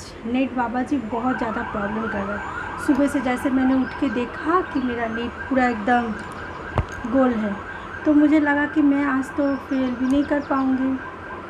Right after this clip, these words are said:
तो एलवी नहीं कर पाऊँगी, तो इसीलिए मैंने चला गया fish market। वहाँ पे जाके fish लेके आई, हिरचा fish लेके आया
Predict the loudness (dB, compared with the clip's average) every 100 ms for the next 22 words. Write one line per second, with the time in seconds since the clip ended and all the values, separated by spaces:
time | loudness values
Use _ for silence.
0 | -12 -12 -12 -4 0 2 6 8 8 6
1 | 0 -2 -4 -4 -6 -4 -4 -4 -6 -4
2 | -6 -6 -4 -6 -6 -8 -14 -14 -12 -6
3 | -4 -4 -2 -2 -2 4 4 6 4 4
4 | 0 -2 -2 -12 -12 -12 -4 -2 0 -2
5 | -2 -4 -6 0 -2 0 -6 -4 -6 -6
6 | -6 -6 -4 -4 -4 -6 -6 -6 -4 -4
7 | -2